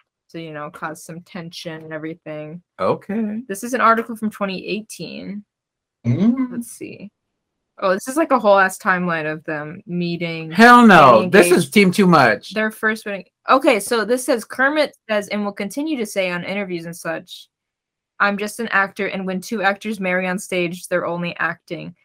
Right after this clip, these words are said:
Speaker 1: But Miss Piggy continues to bring in the minister as evidence that they're really married," said Muppets creator Jim Henson in nineteen eighty-four in regards to the marriage of his characters.
Speaker 2: Well, that's wh-, that's why I thought it was, like, I thought he pulled a, again, I thought he pulled a,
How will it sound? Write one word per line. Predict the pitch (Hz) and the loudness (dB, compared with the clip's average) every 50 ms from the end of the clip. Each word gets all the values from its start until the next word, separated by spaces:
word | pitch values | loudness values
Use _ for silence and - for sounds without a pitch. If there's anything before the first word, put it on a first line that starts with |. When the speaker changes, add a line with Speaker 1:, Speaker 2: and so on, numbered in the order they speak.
| _ _ _ _ _ - | _ _ _ _ _ 0
Speaker 1:
But | - 196 185 | 0 2 2
Miss | 202 240 302 302 | 2 0 0 0
Piggy | - - 277 247 254 262 | -2 -2 -2 0 -2 -2
continues | 226 262 240 214 - 220 208 208 208 202 | -4 -4 -4 -2 -2 -2 -2 -2 -4 -6
to | - 190 | -8 -8
bring | 175 190 196 196 | -6 -4 -4 -2
in | 196 190 | -2 -2
the | 185 185 | -2 -2
minister | 180 190 202 214 214 - - - 175 170 | 0 -2 -2 -2 -4 -6 -6 -4 -4 -2
as | 170 165 165 | -2 -2 -2
evidence | - 165 156 156 160 160 160 156 - - | -2 -2 -2 -4 -6 -8 -8 -10 -12 -10
that | - 165 - - | -10 -10 -8 -6
they're | 170 165 | -8 -6
really | 160 165 180 180 180 180 | -4 -4 -4 -2 -2 -2
married," | 170 170 165 165 160 151 147 147 - - - | -4 -4 -6 -6 -6 -6 -6 -8 -10 -14 -14
said | - - 170 156 | -10 -8 -6 -6
Muppets | 156 160 160 - - 160 - - | -6 -8 -10 -8 -10 -12 -12 -12
creator | _ - 165 160 156 160 156 | _ -10 -8 -8 -6 -8 -8
Jim | - 160 160 151 | -10 -12 -12 -12
Henson | 165 160 160 - - 165 160 | -12 -12 -12 -12 -12 -12 -10
in | - 175 165 | -8 -6 -6
nineteen | 160 160 165 - _ 165 165 | -4 -6 -6 -8 _ -12 -8
eighty-four | 156 160 156 - - 180 175 160 151 160 | -6 -6 -6 -6 -4 -4 -2 -2 -2 -2
in | 165 165 | -2 -4
regards | 165 165 - 170 165 165 - - | -4 -4 -2 -2 -2 -2 -4 -10
to | - 165 | -8 -8
the | 156 156 | -6 -6
marriage | 156 165 160 160 160 151 - | -6 -8 -8 -8 -8 -10 -10
of | - 160 - | -12 -14 -14
his | - 160 - | -16 -20 -16
characters. | - - 175 160 156 - - _ - - - - 220 _ _ _ _ _ _ _ _ _ _ _ _ _ _ _ _ _ - - | -12 -10 -8 -8 -8 -10 -12 _ -20 -20 -20 -20 _ _ _ _ _ _ _ _ _ _ _ _ _ _ _ _ _ _ 0 6
Speaker 2:
Well, | 143 151 170 | 10 10 12
that's | 180 202 208 - | 12 10 8 6
wh-, | 226 190 151 | 4 6 6
that's | 156 180 - - | 6 6 6 8
why | 233 226 196 | 8 8 10
I | 143 151 180 214 | 10 8 8 8
thought | - 233 202 175 | 8 8 8 10
it | 165 | 10
was, | 156 143 139 135 | 8 8 6 6
like, | 151 131 120 113 107 - - - _ _ | 6 6 6 6 4 0 -6 -20 _ _
I | - 143 180 | 4 4 6
thought | 180 240 233 208 | 8 6 6 6
he | 214 | 6
pulled | 170 - - 180 180 175 | 2 4 6 6 8 8
a, | 180 156 120 | 8 6 6
again, | 131 139 135 208 214 160 131 | 6 6 8 8 8 8 6
I | 117 127 | 4 2
thought | 135 156 156 160 | 4 6 6 6
he | 156 143 | 6 4
pulled | 135 147 147 139 | 2 0 2 4
a, | 147 135 123 117 107 107 | 4 6 6 6 4 2